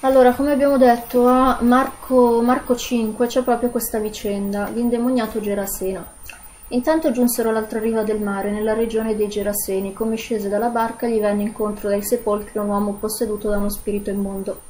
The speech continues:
Egli aveva la sua dimora nei sepolcri, nessuno più riusciva a tenerlo legato neanche con catene, perché più volte era stato legato con ceppi e catene.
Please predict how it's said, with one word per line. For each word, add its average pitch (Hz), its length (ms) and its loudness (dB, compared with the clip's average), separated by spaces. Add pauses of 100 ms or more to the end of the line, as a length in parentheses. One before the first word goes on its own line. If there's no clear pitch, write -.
(480)
Egli 262 260 4
aveva 220 260 4
la 208 100 2
sua 220 200 -2
dimora 226 320 0
nei 214 140 -2
sepolcri, 214 600 -4
nessuno 220 440 -4
più 220 180 -4
riusciva 220 380 -2
a 214 40 -4
tenerlo 202 440 -2
legato 214 420 -2
neanche 208 320 -4
con 202 160 -4
catene, 196 480 -4
perché 208 260 -6
più 220 180 -6
volte 214 300 -2
era 214 120 -2
stato 208 340 -6
legato 208 420 -2
con 208 160 -6
ceppi 202 300 -8
e 196 40 -8
catene. 196 500 -8